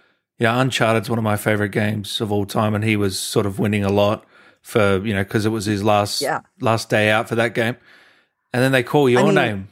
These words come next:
Speaker 1: Very emotions?
Speaker 2: If you, if you, <laughs> if you watch the playback, they don't show my initial reaction because I actually screamed, "Holy shit," at the top of my lungs.
Speaker 1: <laughs>
Speaker 2: Um,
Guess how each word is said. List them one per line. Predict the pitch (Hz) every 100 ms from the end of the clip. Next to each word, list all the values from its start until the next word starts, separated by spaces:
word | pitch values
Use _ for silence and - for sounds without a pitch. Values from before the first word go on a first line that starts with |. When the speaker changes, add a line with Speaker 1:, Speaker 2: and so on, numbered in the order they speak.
| _ -
Speaker 1:
Very | 143 139
emotions? | 131 131 147 - 165 226 - - _ _ _ _ _ _ _ _
Speaker 2:
If | 208 196
you, | 214 226 214 -
if | 170
you, | 196 175 - _
<laughs> | 190 208 - - - _ -
if | 151
you | 185
watch | 185 233 -
the | 196
playback, | - 190 196 151 120 - _
they | 165
don't | 147 180 190 147
show | - - 185 175
my | 175 156 143
initial | 151 147 151 143
reaction | 135 127 139 - 127 127
because | 156 175
I | 185 190
actually | 202 233 - 226 208 196
screamed, | - 208 196 170
"Holy | 185 185 175
shit," | 165 - 165 -
at | 143
the | 147
top | 151 147
of | 143
my | 147 139
lungs. | 135 131 113 113 - 160 - -
Speaker 1:
<laughs> | - -
Speaker 2:
Um, | 160 170 151 147 143